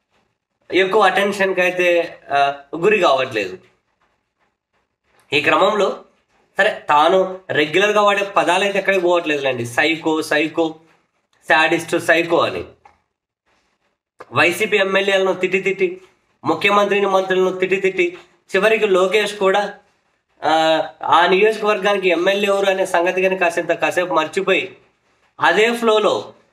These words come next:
తెలుగుదేశం పార్టీ ఎమ్మెల్యేను కూడా ఇక్కడ ఈ నియోజకవర్గానికి ఒక సైకోని గెలిపించేశారని చెప్పి తిట్టేశారు. ప్రధాన పత్రికలన్నీ రిపోర్ట్ చేశాయి. పశ్చిమ గోదావరి జిల్లా ఉండి దగ్గర నారా లోకేష్ పాదయాత్ర చేస్తున్నారు. అక్కడ ఆక్వా రైతులతో ముచ్చటించే క్రమంలో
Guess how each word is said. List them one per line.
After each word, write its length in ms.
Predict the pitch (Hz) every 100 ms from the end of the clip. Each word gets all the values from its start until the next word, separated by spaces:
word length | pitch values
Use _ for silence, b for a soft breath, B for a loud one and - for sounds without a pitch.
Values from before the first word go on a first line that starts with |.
| _
తెలుగుదేశం 580 | 190 214 233 233 233 220
పార్టీ 240 | 214 208
ఎమ్మెల్యేను 520 | 202 196 202 196 190 190
కూడా 160 | 214
ఇక్కడ 220 | 220 196
ఈ 180 | 190 190
నియోజకవర్గానికి 640 | 185 202 202 196 185 185
ఒక 60 | 180
సైకోని 520 | 185 170 185 196 190
గెలిపించేశారని 800 | 180 175 170 170 165 165 156 151
చెప్పి 180 | 151 208
తిట్టేశారు. 560 | 185 170 151 123 87 - - - _ _ _ _ _ _ _ _ _ _ _ _ _ _ _
ప్రధాన 260 | 139 165 175
పత్రికలన్నీ 500 | 175 170 170 170 170
రిపోర్ట్ 380 | 156 165 170 156
చేశాయి. 400 | 151 123 92 - _ _ _ _ _ _ _ _ _ _ _ _ _ _ _ _ 165
పశ్చిమ 380 | 170 214 208 208
గోదావరి 400 | 208 202 196 175
జిల్లా 540 | 190 185 175 190 - _ -
ఉండి 340 | 139 165 190 208
దగ్గర 600 | 202 180 185 185 185 185 _ _ _ -
నారా 300 | 139 165 196
లోకేష్ 400 | 196 185 185 -
పాదయాత్ర 400 | 165 175 185 180
చేస్తున్నారు. 540 | 170 175 165 170 180 220
అక్కడ 180 | 190
ఆక్వా 340 | 165 165 165 185
రైతులతో 440 | 180 170 175 175
ముచ్చటించే 560 | 156 143 170 175 165 175
క్రమంలో 440 | 165 165 160 202